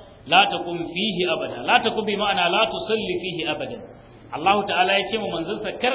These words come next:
kai sallah a wannan masallacin har abada." Har abada kar kai sallah a wannan masallaci. Sai Annabi tsira da aminci Allah su ƙara tabbata a gare shi, ya aika wata rundunar mutane suka je suka rushe wannan masallacin suka kone kasar wurin. Aka rusa masallacin,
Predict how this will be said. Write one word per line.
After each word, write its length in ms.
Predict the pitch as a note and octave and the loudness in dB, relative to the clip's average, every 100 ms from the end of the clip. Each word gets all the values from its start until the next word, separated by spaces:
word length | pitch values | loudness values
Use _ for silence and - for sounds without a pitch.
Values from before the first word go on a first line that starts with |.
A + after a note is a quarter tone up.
| - | -2
kai 120 | G3+ | -4
sallah 220 | G#3 G#3 F#3+ | -4 -2 0
a 60 | |
wannan 220 | E3 E3 F3 | 0 -2 -6
masallacin 420 | E3+ F#3 F3 F#3+ | -6 -6 -6 -6
har 140 | D3+ | -8
abada." 280 | D3 B2+ A#2 - - - - - - - - - - | -8 -10 -14 -16 -18 -20 -20 -20 -20 -20 -20 -20 -20
Har 280 | - G3+ A#3 A#3 G3+ F#3+ | -2 6 6 6 2 4
abada 260 | E3+ F#3 F#3 - | 4 6 4 4
kar 100 | G3+ | -2
kai 140 | F3+ E3+ | -2 -4
sallah 220 | F3 F3 | 0 0
a 40 | D3 | 0
wannan 200 | C3+ C3+ | -2 -4
masallaci. 560 | C3 C#3+ C#3 C3+ - - - F3+ F3+ E3+ - - - - - - - - - - - | -6 -6 -6 -8 -8 -14 -16 -16 -16 -18 -20 -20 -20 -20 -20 -20 -20 -20 -20 -20 -6
Sai 140 | E3 | 2
Annabi 320 | F#3 F3+ F#3+ | 2 2 -2
tsira 260 | F#3 F3 F#3 | -2 2 2
da 80 | F3+ | 2
aminci 240 | F#3 F3 | -2 -4
Allah 160 | F3 F3+ | -2 -2
su 60 | F3+ | -2
ƙara 160 | F#3 - | -4 -2
tabbata 300 | D3 F3+ F3 | -6 -4 -4
a 80 | D3+ | -2
gare 180 | F3 A3+ | 0 0
shi, 120 | - - - - - - A2+ | -2 -8 -16 -20 -20 -16 2
ya 140 | F3 | 4
aika 320 | F#3+ A#3 A3+ | 6 6 4
wata 240 | F#3 G#3 G#3+ | 0 2 2
rundunar 440 | G3 E3+ G3 G#3 G3+ | 2 0 0 2 2
mutane 400 | A3 A3 E3 D#3 | 2 4 4 2
suka 160 | D#3+ - | -2 -4
je 120 | F#3 | -2
suka 240 | G3 A3 G3 | -4 -4 0
rushe 320 | G3 C#4 B3 | 2 2 2
wannan 280 | G#3+ F3 F3+ | 0 0 -4
masallacin 460 | F#3+ G3 G3 G#3 | -6 -2 -2 -2
suka 180 | G3+ F3+ F3+ | -6 -6 -6
kone 200 | F3+ F3+ | -4 -4
kasar 200 | E3 A#2+ | -4 -8
wurin. 260 | D3 D3 C#3+ D3 - - - - - - - - - | -6 -6 -8 -12 -16 -20 -20 -20 -20 -20 -20 -20 2
Aka 240 | A#3 B3 G#3+ | 2 4 4
rusa 260 | A#3+ B3 | 4 4
masallacin, 560 | A3+ A3+ A#3+ A#3+ B3 B3 | 2 2 2 2 2 -2